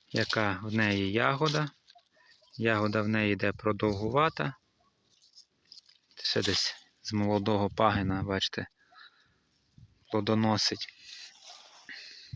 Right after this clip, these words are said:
Так що це гарний сорт, дуже солодкий.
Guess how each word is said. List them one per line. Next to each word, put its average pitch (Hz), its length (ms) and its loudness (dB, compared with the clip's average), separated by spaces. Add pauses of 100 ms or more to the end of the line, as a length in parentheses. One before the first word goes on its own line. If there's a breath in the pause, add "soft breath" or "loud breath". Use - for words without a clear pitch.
Так 101 200 -2
що 98 220 0 (160)
це - 160 -2
гарний 101 420 2
сорт, 160 320 2 (600 loud breath)
дуже 107 300 4
солодкий. 135 760 2